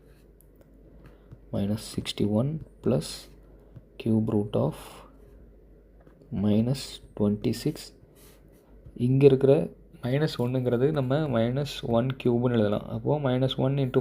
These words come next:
minus one into minus one-ங்கிறது வேல்யூ வந்து மைனஸ் ஒன் வரும். அதுதான் இங்கே கொடுத்துருக்காங்க. அப்போது கியூப் ரூட்டுக்குள்ளே மைனஸ்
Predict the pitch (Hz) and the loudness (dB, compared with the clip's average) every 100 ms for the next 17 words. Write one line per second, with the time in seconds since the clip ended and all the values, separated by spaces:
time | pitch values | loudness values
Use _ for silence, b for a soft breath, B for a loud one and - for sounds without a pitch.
0 | 120 117 117 - 123 135 - 117 120 131 | 2 0 -2 -4 -4 -4 -2 -2 0 2
1 | 120 113 113 113 113 120 117 113 131 190 | 4 2 0 -2 -2 0 0 0 0 -2
2 | - - - 120 117 120 123 117 120 151 | -8 -20 -10 -2 0 2 2 2 -2 0
3 | 127 113 113 113 113 110 110 - 113 110 | 0 0 -2 -2 0 0 -2 -2 -2 0
4 | 139 127 117 110 113 107 104 110 - B | 0 0 0 0 0 0 -2 -4 -10 B
5 | B B B - 131 147 220 - b b | B B B -2 2 2 0 -10 b b
6 | - - - 151 151 151 131 123 127 147 | -20 -20 0 2 6 6 6 4 2 4
7 | 123 131 143 | 2 2 0